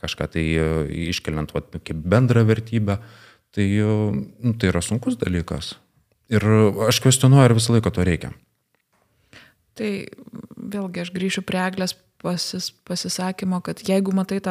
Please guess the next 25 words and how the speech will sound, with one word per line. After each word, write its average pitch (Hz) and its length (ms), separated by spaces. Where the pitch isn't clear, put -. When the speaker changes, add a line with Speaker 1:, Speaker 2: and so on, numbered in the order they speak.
Speaker 2:
bendrą 180 320
tikslą, 202 480
dėl 220 640
ko, 175 380
tai 180 200
sprendi, 180 480
verta 165 320
ar 185 80
neverta. 214 460
Speaker 1:
Taip. 87 140
Speaker 2:
Ir 190 460
vis 196 160
dėlto, 196 260
jeigu 196 280
nusprendi, 196 440
kad 180 160
okei, 196 360
verta, 180 480
nes, 175 220
e, 165 60
pavyzdžiui, 160 640
e, - 720
nenoriu 180 560
vienas 180 400
gyventi, 165 540